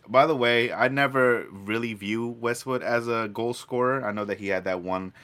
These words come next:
shot outside the box a couple, uh, of weeks back. This is his, only his second goal, so very shocking, but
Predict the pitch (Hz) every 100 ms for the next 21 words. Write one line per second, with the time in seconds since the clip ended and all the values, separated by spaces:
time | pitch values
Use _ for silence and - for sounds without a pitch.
0 | - - - 104 101 92 90 90 90 85
1 | 90 90 - - 90 95 90 90 85 80
2 | 87 87 85 - - 92 95 85 - 107
3 | 107 - - - - _ _ _ - 170
4 | 135 113 120 131 117 - 110 101 95 107
5 | 90 87 - 98 92 87 87 - _ _
6 | 101 113 120 - 107 - 110 107 101 98
7 | 98